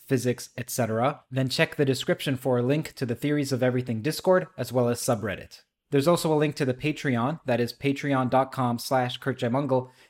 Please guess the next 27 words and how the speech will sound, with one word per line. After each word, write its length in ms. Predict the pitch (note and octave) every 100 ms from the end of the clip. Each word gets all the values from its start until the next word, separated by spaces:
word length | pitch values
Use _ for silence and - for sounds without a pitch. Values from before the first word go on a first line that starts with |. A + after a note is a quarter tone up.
| -
if 160 | C#3+
you'd 140 | D3 C#3
like 180 | C#3 C#3
to 140 | C3
contribute, 580 | C3 B2 F#3+ C#3+ B2+ B2+ - _
as 220 | C3+ C3 B2+
the 80 |
patrons 640 | B2 D3+ D#3 D3+ C3+ B2+ - _
and 160 | C3+ B2+
the 60 | B2
sponsors 640 | - C#3+ C#3+ C#3 C3 - -
are 140 | D3+ C#3+
the 80 |
only 300 | D3+ E3 F3
reasons 380 | D3 D#3+ D3 C3
that 120 | C#3
I 80 | C#3
can 120 | C#3
do 100 | C3
podcasts 760 | C#3 - C#3 - C#3 B2+ - -
with 220 | B2 C3+
this 300 | B2+ C#3+ -
level 240 | C#3 C3 C3
of 100 | B2
quality 480 | C3+ C3 C3 C3
and 180 | B2+ A#2+
depth, 360 | A#2+ C3 -